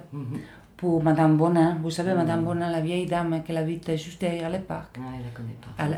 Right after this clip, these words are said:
Speaker 2: Elle, elle, elle fait, elle amène chez le coiffeur, mais il lui fait la couleur maintenant.
Speaker 1: Mhm, mhm.
Speaker 2: Parce qu'elle peut plus descendre les escaliers.
Speaker 1: Mhm, mhm.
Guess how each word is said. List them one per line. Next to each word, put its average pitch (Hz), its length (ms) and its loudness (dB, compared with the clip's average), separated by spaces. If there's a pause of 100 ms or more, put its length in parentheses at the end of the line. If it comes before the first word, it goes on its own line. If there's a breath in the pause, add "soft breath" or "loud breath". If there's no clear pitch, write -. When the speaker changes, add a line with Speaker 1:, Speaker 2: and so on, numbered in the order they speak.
Speaker 2:
Elle, 165 200 -2
elle, 160 160 -2
elle 160 140 0
fait, 165 360 -4
elle 156 140 0
amène 160 180 2
chez 156 160 -6
le 156 60 -10
coiffeur, 190 460 0 (100)
mais 156 140 4
il 156 120 0
lui 151 60 -2
fait 170 120 -6
la 170 80 -4
couleur 170 380 -4
maintenant. 147 260 -4
Speaker 1:
Mhm, 131 40 -4
mhm. 120 320 -10
Speaker 2:
Parce 156 120 -8
qu'elle 156 200 -2
peut 156 80 -2
plus 202 180 -4
descendre 156 460 -2
les 147 160 -4
escaliers. 143 480 0
Speaker 1:
Mhm, 131 80 -8
mhm. 123 60 -6